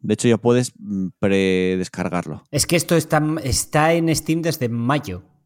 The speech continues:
Speaker 2: por lo que estoy viendo. O sea,
Speaker 1: Mm.
Speaker 2: y, eh, ya ha salido este año, ya hace cuatro meses.
Speaker 1: No, pero puedes reservar, no puedes comprarlo.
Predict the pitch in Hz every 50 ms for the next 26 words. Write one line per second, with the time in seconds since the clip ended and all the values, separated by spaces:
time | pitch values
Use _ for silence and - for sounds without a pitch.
0 | _ - 117 110 117 107 113 113 - - 110 107 120 127 113 90 87 - _ _
1 | _ _ _ _ _ _ - 117 107 131 123 120 120 123 123 123 - - 139 131
2 | 131 117 139 135 - 143 127 - 160 160 160 165 160 165 - 156 139 151 156 127
3 | 110 110 107 127 135 135 127 - - 131 131 131 131 127 127 _ _ - 131 131
4 | 127 120 113 117 147 139 98 90 92 - _ _ _ _ _ _ _ _ _ _
5 | _ _ _ _ _ _ - - 92 87 78 - - 104 90 85 - - 90 92
6 | 104 113 123 123 107 98 98 98 - 87 - - 92 90 - - 120 101 - 78
7 | 73 - - - - -